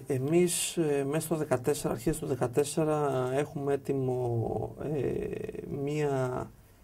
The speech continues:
ε, μια κόλλα η οποία θα είναι στο κοινό των, με χαμηλές θερμίδες, όμως με απόλυτα φυσικό τρόπο.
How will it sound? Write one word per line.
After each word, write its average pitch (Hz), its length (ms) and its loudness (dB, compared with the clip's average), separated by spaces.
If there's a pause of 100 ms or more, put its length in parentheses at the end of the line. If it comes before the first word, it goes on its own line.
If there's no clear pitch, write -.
(320)
ε, - 120 -6 (760)
μια 143 500 0
κόλλα 143 360 4
η 127 80 6
οποία 135 340 2
θα 143 260 -2
είναι 131 300 0
στο 131 180 -4
κοινό 131 640 0 (460)
των, 131 340 -2 (120)
με 135 140 -2
χαμηλές 127 420 2
θερμίδες, 123 680 0 (720)
όμως 175 480 2
με 143 140 0
απόλυτα 170 480 4
φυσικό - 380 -6
τρόπο. - 340 -2